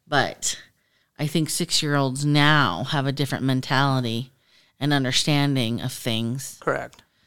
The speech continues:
Speaker 1: than in the nineteen seventies, you said?
Speaker 2: Uh, yeah, seventy-one.
Speaker 1: Okay.
Speaker 2: Yeah. So they were found two days later. Investigators found shoe prints, which they made plaster casts of.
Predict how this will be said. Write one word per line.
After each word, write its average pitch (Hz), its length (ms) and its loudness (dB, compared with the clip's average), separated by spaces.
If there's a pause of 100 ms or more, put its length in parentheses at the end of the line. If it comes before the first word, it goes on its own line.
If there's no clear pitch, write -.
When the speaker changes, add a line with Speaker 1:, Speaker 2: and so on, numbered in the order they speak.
(200)
Speaker 1:
than 135 460 0 (260)
in 147 200 0
the 143 100 2
nineteen 135 400 -2
seventies, 151 580 0
you 208 80 -2
said? 240 240 -2 (340)
Speaker 2:
Uh, 165 240 10
yeah, 233 140 10
seventy-one. 202 560 2 (260)
Speaker 1:
Okay. 139 280 -12 (1600)
Speaker 2:
Yeah. - 280 -8 (1200)
So 214 80 0
they 240 160 10
were 262 100 10
found 233 380 6
two 180 120 4
days 202 180 6
later. 143 340 2 (180)
Investigators 214 580 6
found 202 200 8
shoe 311 240 2
prints, - 480 -4
which - 200 -4
they 165 120 4
made 160 260 2
plaster 185 400 2
casts - 580 -2
of. - 380 -20